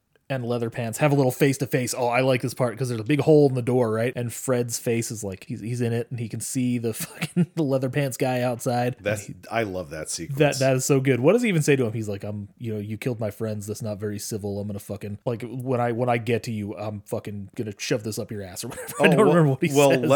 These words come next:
Speaker 2: Leatherpants is, Leatherpants is kinda, like, trying to be intimidating out there. He's like, "I can just, I know what's going on behind that door. You're regretting every decision
Speaker 1: Oh, yeah,
Speaker 2: you
Speaker 1: that's
Speaker 2: ever
Speaker 1: right. The
Speaker 2: made."
Speaker 1: no regret speech.
Speaker 2: <laughs> And he's like,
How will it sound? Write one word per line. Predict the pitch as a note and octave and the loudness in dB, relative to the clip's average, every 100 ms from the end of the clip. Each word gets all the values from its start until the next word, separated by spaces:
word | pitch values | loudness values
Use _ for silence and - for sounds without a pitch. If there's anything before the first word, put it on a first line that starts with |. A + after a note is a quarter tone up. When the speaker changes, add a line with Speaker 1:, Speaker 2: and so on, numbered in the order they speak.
| D#3 | 4
Speaker 2:
Leatherpants | E3 D3 C3 - | 2 0 -2 -2
is, | A2 - - - | -6 -8 -14 -4
Leatherpants | B2 C#3 C3+ C3 A2+ G2 | 0 2 0 -2 -6 -6
is | F#2+ | -8
kinda, | - A2+ G2+ | -8 -8 -8
like, | F#2+ F2 - | -6 -6 -8
trying | - F#2 | -12 -10
to | F2+ | -10
be | F2+ | -10
intimidating | E2 - F#2 F2 E2+ E2 D#2+ | -12 -12 -12 -10 -10 -10 -14
out | D#2+ | -14
there. | - E2 | -12 -10
He's | E2 E2 | -10 -12
like, | D#2 - | -14 -16
"I | |
can | F#2 G2 | -18 -16
just, | F2 - _ _ _ | -14 -16 _ _ _
I | - | -14
know | G#2 | -10
what's | F#2 - | -10 -12
going | F#2+ E2+ | -12 -12
on | E2 D#2+ | -12 -14
behind | D2 D#2+ D#2+ | -16 -16 -16
that | D#2 - | -18 -16
door. | E2+ | -16
You're | E2+ F#2 | -12 -12
regretting | F#2 D2 D#2+ D2+ D#2 | -14 -14 -16 -16 -16
every | D#2 F2 | -16 -14
decision | - E3+ D#3 | 0 4 6
Speaker 1:
Oh, | |
yeah, | C#3 C3 | 6 4
Speaker 2:
you | A#2+ | 2
Speaker 1:
that's | A2 | -2
Speaker 2:
ever | C3 | -2
Speaker 1:
right. | A#2+ G#2+ | -2 -2
The | B2+ | -2
Speaker 2:
made." | |
Speaker 1:
no | C3 | 0
regret | B2 A#2 B2 A#2 | 0 -2 -2 -2
speech. | - - A2 - A2+ - | -4 -6 -6 -6 -8 0
Speaker 2:
<laughs> | E3 E3 | 2 4
And | F3 C#3 | 2 0
he's | - C3 G2+ | -2 -6 -4
like, | F2+ | -6